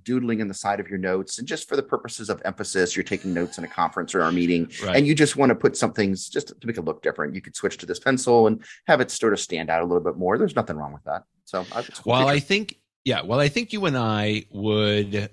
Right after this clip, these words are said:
Speaker 2: agree that the Apple Pencil itself is probably the best tool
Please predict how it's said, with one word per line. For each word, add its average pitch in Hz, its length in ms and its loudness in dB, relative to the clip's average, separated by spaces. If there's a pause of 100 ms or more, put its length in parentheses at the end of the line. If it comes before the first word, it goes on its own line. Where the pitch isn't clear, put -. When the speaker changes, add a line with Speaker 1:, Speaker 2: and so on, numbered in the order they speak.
Speaker 2:
agree 123 460 2
that 127 180 0
the 110 240 -6
Apple 127 300 2
Pencil 110 680 -2
itself 101 580 2
is 113 100 -8
probably 214 520 0
the 113 120 2
best 123 680 0 (520)
tool 113 720 6